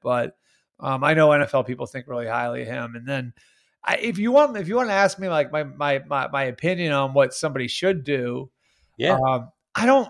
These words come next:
Speaker 1: like, I look at what Kirby Smart's built at Georgia, <clears throat> and I'm just, like, a little surprised no one's taking a swing at him. You know, I just think, I don't know. I think so, so much of this is being able to build a staff and build a program. And,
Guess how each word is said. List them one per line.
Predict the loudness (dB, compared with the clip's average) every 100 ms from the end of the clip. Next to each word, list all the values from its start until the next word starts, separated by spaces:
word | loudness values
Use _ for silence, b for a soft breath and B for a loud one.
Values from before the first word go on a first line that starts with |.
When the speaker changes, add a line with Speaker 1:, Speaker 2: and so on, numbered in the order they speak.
| -4
Speaker 1:
like, | -2
I | 2 4
look | 4
at | 2
what | -2 -4
Kirby | -2 -2 -4
Smart's | -6 -4 -4 -2
built | -2 -2 -4
at | -14
Georgia, | -6 -2 -2 0 -2 -2 _ _ _ _
<clears throat> | _ _ _ -12
and | -12 -12 -12 -2 0
I'm | 0
just, | -2 -4
like, | -2
a |
little | -4 -4 -6
surprised | -8 -6 -6 -8
no | -14
one's | -16 -14
taking | -14 -16
a |
swing | -18 -14 -14
at | -12
him. | -14 -16 -18 _ _ -12
You | -6
know, | -2 -2 -4 b b b
I | -2
just | -2 -4 -4
think, | -4 -4 -8 _ _ _ _ _ _ 4
I | 4
don't | 4
know. | 0
I | -2
think | -4 -6
so, | -4 -4
so | -2 0
much | 0 0
of |
this | -4 -8
is | -10
being | -8 -8 -6 -4
able | -4
to | -4
build | 0 0 0
a |
staff | -2 0 2 2 0
and | -2
build | 0 0
a |
program. | 0 6 6 6 -4 -4 -8
And, | -12 -18